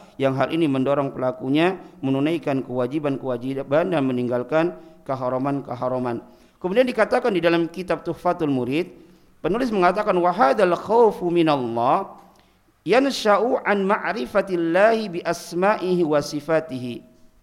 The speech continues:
Dan takut yang seperti ini, takut kepada Allah Subhanahu wa taala,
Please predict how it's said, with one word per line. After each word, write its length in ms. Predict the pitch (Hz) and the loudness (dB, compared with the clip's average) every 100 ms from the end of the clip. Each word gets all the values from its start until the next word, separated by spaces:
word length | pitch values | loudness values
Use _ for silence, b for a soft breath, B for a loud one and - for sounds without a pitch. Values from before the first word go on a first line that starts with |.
| - - - - b b b b | -20 -20 -18 -20 b b b b
Dan 240 | b 185 190 | b 2 4
takut 320 | 254 269 277 | 4 4 2
yang 80 | 247 | -2
seperti 500 | - 220 196 202 254 | 0 -2 -2 -2 0
ini, 240 | 214 139 131 | 2 2 4
takut 320 | 220 226 254 | 4 4 2
kepada 240 | 208 196 | 4 6
Allah 240 | 202 202 240 | 6 6 4
Subhanahu 720 | - 180 185 220 226 196 170 | 2 0 4 6 6 6 6
wa 80 | 156 | 6
taala, 720 | 156 147 151 135 117 117 | 4 2 2 2 0 -2